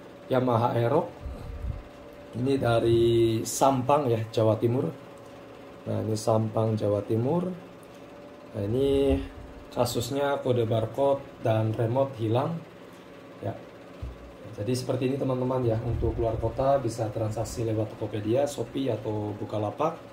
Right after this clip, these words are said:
Nah, ini kiriman dari Sampang, ya, Jawa Timur, Yamaha Aerox ya.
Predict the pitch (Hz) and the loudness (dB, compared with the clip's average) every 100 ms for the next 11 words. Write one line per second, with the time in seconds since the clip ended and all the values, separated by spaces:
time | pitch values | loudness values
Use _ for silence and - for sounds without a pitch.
0 | - - - - - - 107 107 123 135 | -18 -18 -18 -18 -18 -12 -6 -2 0 0
1 | 135 135 139 127 117 - - 127 123 127 | 0 0 -2 -4 -8 -10 0 2 4 4
2 | 123 110 107 107 123 113 110 120 120 - | 4 4 4 2 2 0 2 0 0 -8
3 | - - - - - - - - - - | -16 -18 -18 -18 -18 -16 -14 -10 -10 -8
4 | - 107 104 - - - - - - - | -8 -8 -8 -12 -18 -18 -18 -18 -12 -4
5 | 101 101 - 104 120 139 147 151 147 151 | -2 -2 -2 -2 0 0 2 2 2 -2
6 | - - - - - - - - - - | -8 -18 -20 -20 -18 -18 -18 -18 -18 -18
7 | - - - - - - - - - - | -18 -20 -20 -18 -18 -18 -18 -18 -18 -14
8 | - 127 127 123 117 117 120 117 - 104 | 0 2 4 4 6 6 4 2 0 -6